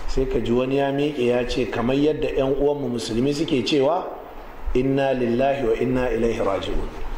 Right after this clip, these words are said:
Allahu Akbar. Musulmi sun ɗauki tarbiyya kenan har makwabtansu suna kwaikwayo daga gare su.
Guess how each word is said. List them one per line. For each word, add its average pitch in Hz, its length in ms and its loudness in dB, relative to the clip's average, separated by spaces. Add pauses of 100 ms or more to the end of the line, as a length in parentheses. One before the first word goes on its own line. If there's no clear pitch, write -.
(260)
Allahu 143 360 2
Akbar. 135 360 -2 (480)
Musulmi 135 380 0
sun 185 200 0
ɗauki 151 280 2
tarbiyya 156 500 2
kenan 131 300 0
har 156 180 0
makwabtansu 160 580 -2
suna 139 280 0
kwaikwayo 131 400 0
daga - 180 0
gare 85 280 -2
su. - 120 -4